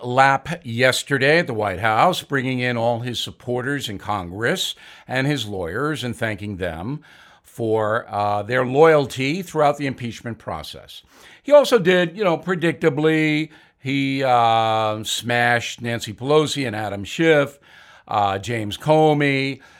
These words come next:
and his basic point was that these people are dishonest. Um, he didn't do anything wrong, but he gave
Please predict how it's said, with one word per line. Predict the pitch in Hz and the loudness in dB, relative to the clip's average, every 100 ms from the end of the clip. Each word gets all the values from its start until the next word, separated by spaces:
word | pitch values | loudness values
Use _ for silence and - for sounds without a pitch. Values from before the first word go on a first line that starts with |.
| _ | _
and | - 190 | -4 0
his | 170 | 2
basic | 147 160 139 135 | 4 4 2 -6
point | 131 135 135 127 | -2 -2 -2 -2
was | 123 117 113 110 | 0 0 0 -2
that | 113 107 | -6 -6
these | 139 117 | -6 -6
people | 127 113 107 | -8 -6 -8
are | |
dishonest. | 98 101 131 135 127 117 - - _ _ _ | -6 -2 0 0 -2 -4 -10 -14 _ _ _
Um, | - 101 101 98 95 98 | -4 0 0 -2 -4 -6
he | 117 | -6
didn't | 123 110 | -6 -6
do | 104 101 | -6 -6
anything | 95 95 | -8 -8
wrong, | 107 135 139 135 131 123 _ _ _ _ | -2 2 4 4 2 -6 _ _ _ _
but | 170 | 0
he | 175 190 | 2 0
gave | 151 240 302 320 311 233 | 0 0 0 -2 -6 -10